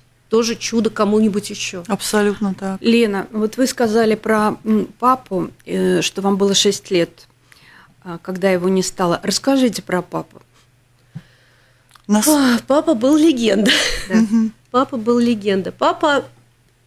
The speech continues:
Speaker 1: был артист нашего театра. Тогда он назывался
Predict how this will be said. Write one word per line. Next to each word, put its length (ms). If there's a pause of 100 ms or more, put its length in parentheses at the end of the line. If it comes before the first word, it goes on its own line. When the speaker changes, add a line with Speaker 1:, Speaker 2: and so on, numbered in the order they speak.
(100)
Speaker 1:
был 680 (280)
артист 840 (160)
нашего 560
театра. 800
Тогда 340
он 160
назывался 600